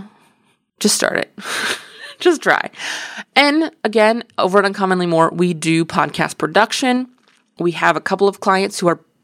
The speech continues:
production only. We don't do any of their other marketing stuff. We just produce their podcasts.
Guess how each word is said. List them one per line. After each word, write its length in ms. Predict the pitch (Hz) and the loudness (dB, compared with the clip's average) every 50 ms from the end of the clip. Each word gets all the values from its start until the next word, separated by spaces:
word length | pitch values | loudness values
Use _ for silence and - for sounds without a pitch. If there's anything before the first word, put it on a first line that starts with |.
| _ _ | _ _
production 560 | - - 180 160 165 156 156 - - 180 156 | -4 -4 0 2 2 2 2 2 0 0 2
only. 360 | - 151 156 156 170 196 208 220 | 2 2 0 0 0 0 0 0
We 140 | 202 165 | 0 2
don't 240 | 151 160 156 156 - | 4 4 4 2 0
do 240 | - 156 156 156 151 | 0 0 2 2 2
any 200 | 123 147 156 156 | 0 0 0 -2
of 80 | 147 139 | 0 0
their 100 | 139 143 | 2 2
other 140 | 151 151 | 2 2
marketing 360 | 156 147 147 151 - 147 147 - | 2 0 0 0 -2 -6 -8 -6
stuff. 300 | - - 160 160 - 170 | -2 -2 -2 0 -2 -6
We 60 | 151 | -4
just 340 | 143 - 156 175 185 - - | 0 2 2 2 2 0 -2
produce 300 | 180 165 156 147 135 - | -2 0 0 0 0 0
their 100 | 143 135 | -2 0
podcasts. 520 | - 123 120 139 - 175 196 233 - | 0 0 0 0 0 0 -2 -2 -4